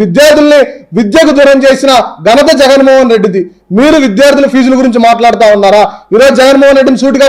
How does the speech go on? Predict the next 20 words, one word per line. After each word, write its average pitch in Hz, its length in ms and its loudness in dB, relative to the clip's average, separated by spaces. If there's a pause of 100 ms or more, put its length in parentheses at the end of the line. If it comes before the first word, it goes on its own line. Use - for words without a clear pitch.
ప్రశ్నిస్తా 269 460 -2
ఉన్నాం. 262 180 -2 (400)
నువ్వు 294 240 2 (140)
ఉన్న 269 200 0
అధికారంలో 285 540 0
ఉన్న 277 120 -2 (160)
ఐదేళ్లలో 277 480 2 (480)
ఏ 269 40 4 (100)
రోజైనా 285 380 2 (100)
విద్యార్థుల్ని 277 640 0 (420)
ప్రత్యక్షంగా 285 640 0
గానీ 277 240 2
పరోక్షంగా 277 400 0
గానీ 269 200 -2
కలిసి 254 180 0 (120)
మాట్లాడారా? 233 560 2 (680)
పరదాలు 277 460 2
దాటి 277 240 2
ఏ 277 80 2
రోజైనా 277 280 2